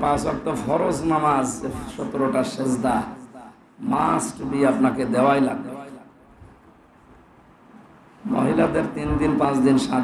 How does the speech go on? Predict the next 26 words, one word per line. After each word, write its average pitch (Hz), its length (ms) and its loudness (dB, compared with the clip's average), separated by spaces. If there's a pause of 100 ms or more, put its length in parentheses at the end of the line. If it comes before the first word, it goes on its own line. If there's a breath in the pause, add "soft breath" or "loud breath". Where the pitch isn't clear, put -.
দিন, 127 160 4
দশ 120 240 4 (100)
দিন 123 140 2
নাই, 120 220 2
মাপ 117 260 2
আছে। - 200 -4 (140)
পুরুষের 175 460 2 (120)
কোনো 170 200 2
মাপ 160 300 2
আছে? 151 240 -2 (180)
শুধু 147 180 -4
অজ্ঞান 147 460 2
হয়ে 147 240 0
যাওয়া 147 280 4
ছাড়া। 131 380 -4 (1400)
এই - 100 -10
জন্য 147 160 0
নির্ধারিত 147 680 2
সময়ে, 139 460 0 (920)
"ইন্না 143 300 2
সলাতা 139 680 2
কানাত 131 360 2
আলাল 127 320 4
মুমিনিনা 127 640 6
কিতাবাম 117 600 2
মাওকুতা", 127 640 4